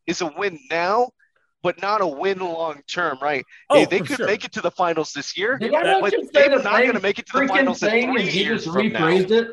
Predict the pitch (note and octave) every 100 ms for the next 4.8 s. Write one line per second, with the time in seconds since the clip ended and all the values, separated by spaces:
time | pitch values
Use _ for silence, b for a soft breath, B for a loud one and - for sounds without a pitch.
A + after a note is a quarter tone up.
0 | - G#3+ G#3+ F#3 C#4+ B3+ E4 - C#4 C4+
1 | A3+ A#3+ E3+ G#3+ A#3 G3+ G3 G#3 F#3 F#3+
2 | F#3 F#3+ G3+ - - A#2+ D#3 C#3+ B -
3 | G3+ C4 C4+ G3 G#3 A#3+ A3+ A3 G#3 G3+
4 | F#3 F3+ F#3+ F3 C#3+ B2 -